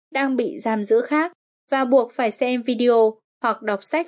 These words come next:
phỉ báng Pháp Luân Công hàng ngày. Đôi khi lính canh còn treo một tấm bảng lớn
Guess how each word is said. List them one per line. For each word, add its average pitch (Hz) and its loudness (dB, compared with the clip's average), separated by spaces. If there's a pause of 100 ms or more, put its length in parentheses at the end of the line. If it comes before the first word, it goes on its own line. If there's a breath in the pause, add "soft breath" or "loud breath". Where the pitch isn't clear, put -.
phỉ 214 -4
báng 190 -6
Pháp 294 0
Luân 240 0
Công 208 -2
hàng 202 -8
ngày. 196 -6 (760)
Đôi 262 4
khi 262 0
lính 226 2
canh 247 -2
còn 202 -2
treo 220 -4
một 196 2
tấm 208 0
bảng 240 -4
lớn 190 4